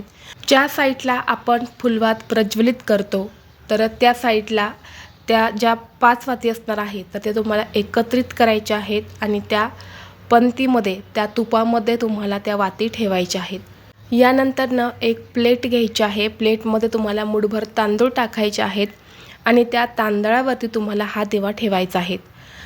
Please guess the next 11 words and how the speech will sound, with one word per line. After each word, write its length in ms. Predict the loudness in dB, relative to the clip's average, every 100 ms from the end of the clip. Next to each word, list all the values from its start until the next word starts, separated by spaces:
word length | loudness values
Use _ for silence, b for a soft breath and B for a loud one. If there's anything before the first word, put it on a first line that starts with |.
| B -2
सर्वप्रथम 600 | 4 4 4 0 0 -2 -2
हा 180 | -2 0
दिवा 300 | 0 0 -2 -2
तुम्हाला 380 | -6 -4 -2
तुमच्या 480 | -2 -2 -2 -2 -2 -4 -2
देवघरामध्ये 880 | 4 4 2 -2 -2 0 0 -2
ठेवायचा 480 | -4 -4 -4 -4 -4
आहे 200 | -4 -4 -6 B B B B B 0
आणि 320 | 4 4 4
हा 200 | 0 0
दिवा 280 | 2 2 0